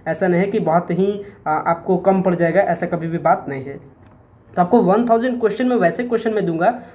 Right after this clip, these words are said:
जो question repeated है या जो expected है। लेकिन ये questions के solutions बनाने के लिए आपको practice set होना जरूरी है, यानी आपको उस topic पे practice करना बेहद ज़रूरी है, नहीं तो फिर आपका वो hundred question, अ, जो का series रहेगा,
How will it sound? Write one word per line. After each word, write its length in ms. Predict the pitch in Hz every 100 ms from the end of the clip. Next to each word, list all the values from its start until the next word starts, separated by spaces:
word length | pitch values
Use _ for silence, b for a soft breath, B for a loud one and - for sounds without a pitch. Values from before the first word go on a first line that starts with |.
| B
जो 80 | 180
question 340 | 196 196 226
repeated 480 | 156 180 - 247 233
है 340 | 214 269 - -
या 100 | 175
जो 140 | 180 208
expected 680 | 196 190 - 175 - 185
है। 120 | 143 143 B B B
लेकिन 160 | 170 214
ये 80 | 254
questions 360 | 226 - 254
के 100 | 277
solutions 420 | 262 196 170 247
बनाने 340 | 226 226 202 185
के 120 | 180
लिए 120 | 214
आपको 340 | 208 165 - -
practice 460 | 160 151 - 226
set 180 | 262 208
होना 160 | 175 196
जरूरी 340 | 170 156 170
है, 100 | 151
यानी 320 | 156 185 247 240
आपको 300 | 156 - 240
उस 180 | - -
topic 320 | 160 220 -
पे 60 |
practice 400 | 180 175 - 226
करना 200 | - 196
बेहद 200 | 175 180
ज़रूरी 300 | 175 180 208
है, 140 | 180 247
नहीं 380 | - - - 175
तो 80 |
फिर 140 | 185 226
आपका 180 | 220 220
वो 140 | 214
hundred 360 | 175 190 208 214
question, 360 | 208 214 220
अ, 180 | 220 180
जो 180 | 156 180
का 160 | 196
series 400 | 185 - 196 233
रहेगा, 340 | 185 170 214